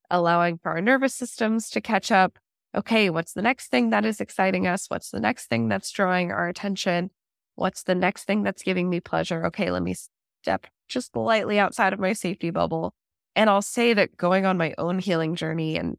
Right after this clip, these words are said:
hearing the stories of women and queer folks over the last decade of working in pelvic and sexual wellness really showed me that we all need a combination of support to reconnect to our pleasure, our joy, our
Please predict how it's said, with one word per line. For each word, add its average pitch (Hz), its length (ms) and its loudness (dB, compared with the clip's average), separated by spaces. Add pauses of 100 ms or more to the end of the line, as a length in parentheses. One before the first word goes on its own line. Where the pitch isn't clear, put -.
hearing 175 420 -2
the 165 60 -2
stories 165 540 -2
of - 120 -6 (160)
women 214 460 4
and - 280 -8 (140)
queer 233 240 -2
folks - 540 0 (100)
over 170 200 -4
the 170 80 -4
last - 320 -2
decade 160 480 -2
of - 240 -4
working 160 640 -2
in - 200 -2
pelvic 165 540 -2
and - 240 -4
sexual 90 500 -6
wellness 170 640 0 (240)
really 302 220 4
showed 226 260 0
me 233 180 4
that 202 300 2 (160)
we 190 240 0 (140)
all 190 260 2
need 196 220 2
a 175 60 -2
combination 180 840 -4
of - 200 -6
support - 600 -6
to - 140 -8
reconnect 165 500 -4
to - 140 -6
our - 120 -4
pleasure, 175 600 -2
our 92 160 -2
joy, 95 500 0 (520)
our 170 240 2